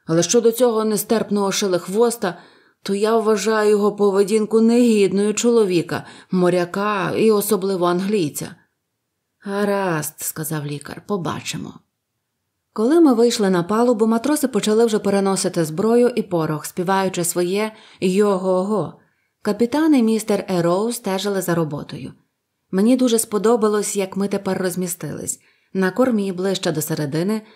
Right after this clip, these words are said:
було обладнано шість кают, які з боку лівого борту з'єднувалися запасним проходом з камбузом і кубриком. Спочатку ці шість кают призначалися для капітана, Ероу, Гентера, Джойса, лікаря і сквайра.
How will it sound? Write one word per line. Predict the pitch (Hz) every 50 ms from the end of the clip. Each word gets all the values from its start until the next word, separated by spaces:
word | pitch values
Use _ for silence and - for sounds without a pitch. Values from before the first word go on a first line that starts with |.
| _ _
було | - 226 254 277 294 285 262
обладнано | 180 175 180 185 196 220 208 214 214 208 214 202
шість | - - - 180 175 175 -
кают, | - 180 175 156 143 - - - - _ _ _ _ _ _
які | 190 190 185 202 190
з | 170
боку | 175 170 190 190 190 185 180
лівого | 175 180 165 160 151 151 151
борту | 139 143 160 185 220 214 247 240
з'єднувалися | 208 190 175 190 226 233 247 262 262 262 269 262 262 254 220
запасним | 202 202 196 - 185 175 - 185 175 165
проходом | 170 160 151 139 - 170 185 175 185 180 165
з | -
камбузом | - - 151 151 156 165 196 196 240 247 247 247 - - _ _ _
і | - 247
кубриком. | - - 156 143 - - - - - - - 170 - _ _ _ _ _ _ _ _ _ _
Спочатку | _ - - 214 208 - 254 294 320 - - 262 240
ці | - - 254 269
шість | 262 - - 226 226 220 -
кают | - 185 165 151 151 170 175 -
призначалися | 220 220 208 202 190 190 - 220 240 254 262 254 254 240
для | 196 190
капітана, | 190 180 165 - 151 143 - 156 156 170 190 208 226 233 226 - - - _ _ _ -
Ероу, | 294 277 247 - - 160 151 151 156 160 196 214 - - _ _
Гентера, | 208 202 202 202 185 170 160 156 190 196 208 226 233
Джойса, | 202 185 165 151 151 160 - - 226 233 240 233 -
лікаря | 190 160 151 143 - 180 185 190 208 208 -
і | 233 214
сквайра. | - - 151 147 143 143 143 147 139 139